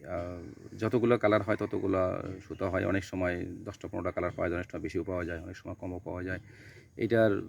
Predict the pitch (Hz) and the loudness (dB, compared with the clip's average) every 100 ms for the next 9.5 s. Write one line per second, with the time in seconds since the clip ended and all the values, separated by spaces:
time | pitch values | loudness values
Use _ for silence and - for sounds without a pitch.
0 | 98 95 98 98 104 101 117 123 143 151 | -8 -4 0 2 4 6 8 8 8 8
1 | 101 104 - 101 98 107 110 107 120 131 | 6 2 -2 2 2 4 4 4 4 6
2 | 123 - - 113 85 87 98 95 90 101 | 6 6 6 6 6 2 4 4 4 2
3 | 113 110 123 135 127 117 107 107 101 101 | 0 -2 -2 0 2 2 4 4 4 4
4 | 101 98 107 107 - 117 113 123 131 104 | 4 6 6 4 4 4 8 10 10 8
5 | - 76 - _ 90 92 92 95 117 - | -6 -10 -16 _ -6 -6 -8 -6 -4 -4
6 | 95 82 80 80 - 78 _ - - - | -4 -4 -6 -6 -10 -14 _ -20 -20 -20
7 | - - - 92 92 - 113 135 123 - | -20 -18 -8 -2 0 2 4 6 6 10
8 | 156 139 98 95 95 98 104 - 120 117 | 10 10 6 -2 0 0 -2 0 2 2
9 | 107 98 92 90 | 2 0 0 -2